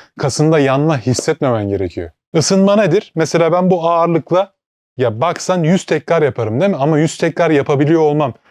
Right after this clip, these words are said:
yüz tekrar yapmam gerektiği anlamına gelmiyor. Hafif bir ağırlığı seçtim.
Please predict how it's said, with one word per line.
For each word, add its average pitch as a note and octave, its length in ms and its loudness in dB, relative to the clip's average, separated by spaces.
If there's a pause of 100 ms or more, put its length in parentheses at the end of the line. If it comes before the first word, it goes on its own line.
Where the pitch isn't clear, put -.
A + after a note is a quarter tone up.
(160)
yüz C#3+ 200 -2
tekrar D#3 340 -2
yapmam C3+ 580 0
gerektiği C3 520 0
anlamına D3 400 0
gelmiyor. A#2+ 520 -2 (300)
Hafif F3 400 0
bir D3 60 4
ağırlığı A2+ 440 2
seçtim. G#3+ 480 0